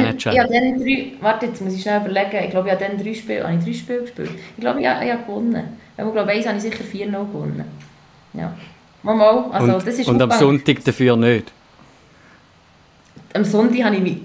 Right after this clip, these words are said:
Speaker 2: nein, ernsthaft, am Sonntag habe ich mich nicht dafür gehabt zu spielen. Genau wegen dem, weil ich Schiss hatte, ich verliere es und dann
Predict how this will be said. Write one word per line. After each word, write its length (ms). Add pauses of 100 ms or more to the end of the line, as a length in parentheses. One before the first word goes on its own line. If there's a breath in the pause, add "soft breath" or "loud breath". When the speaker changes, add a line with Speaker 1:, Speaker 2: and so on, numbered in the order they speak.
Speaker 2:
nein, 300 (160)
ernsthaft, 520
am 80
Sonntag 320
habe 80
ich 100
mich 120
nicht 120
dafür 200
gehabt 200
zu 60
spielen. 380 (180 loud breath)
Genau 300
wegen 180
dem, 360 (200 loud breath)
weil 160
ich 100
Schiss 220
hatte, 600
ich 120
verliere 440
es 160
und 120
dann 240